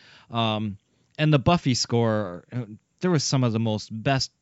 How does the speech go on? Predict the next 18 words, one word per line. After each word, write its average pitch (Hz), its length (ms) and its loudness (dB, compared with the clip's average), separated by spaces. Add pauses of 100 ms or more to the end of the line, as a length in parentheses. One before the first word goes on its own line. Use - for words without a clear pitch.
(640)
pieces 131 420 0
of 107 140 -4
music 110 400 -2
I 107 60 2
had 113 120 2
ever 110 240 -2
heard 104 260 -6
come 104 180 -8
out 101 120 -4
of 101 80 -4
that. 95 300 -6 (360)
Um, 101 520 -6 (720)
some 131 220 -2
of 120 60 -2
the 113 100 -2
themes 113 520 -4
that, 98 300 -4
uh, 92 300 -12